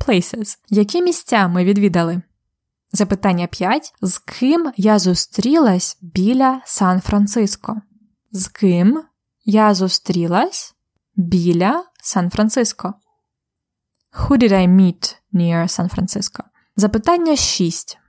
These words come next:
З ким я зустріла Новий рік? Зустріти Новий рік, remember, it's to meet New Year,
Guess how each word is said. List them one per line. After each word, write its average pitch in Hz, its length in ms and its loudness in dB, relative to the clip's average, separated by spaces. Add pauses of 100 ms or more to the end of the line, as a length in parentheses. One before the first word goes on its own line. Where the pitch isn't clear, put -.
(160)
З - 120 -6
ким 330 440 0
я 202 280 4
зустріла 175 880 0 (240)
Новий 180 460 -2
рік? 190 340 -2 (1800)
Зустріти 208 1040 0 (120)
Новий 175 320 0
рік, 330 380 0
remember, 185 580 2
it's - 400 -8
to 180 60 2
meet 190 540 2 (120)
New 190 400 4
Year, 170 520 -2